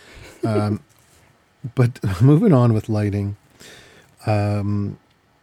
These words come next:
I see a lot of people, um, start out and they're,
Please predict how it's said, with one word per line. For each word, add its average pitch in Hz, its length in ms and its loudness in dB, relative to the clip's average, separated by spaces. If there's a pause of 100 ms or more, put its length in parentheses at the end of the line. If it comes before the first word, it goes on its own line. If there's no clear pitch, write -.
(640)
I 123 160 2
see 151 420 0
a 185 100 -4
lot 120 260 2
of 120 100 -2
people, 107 580 -4 (260)
um, 92 720 -10 (380)
start 113 320 -2
out 98 280 -6
and 95 240 -10
they're, 92 160 -8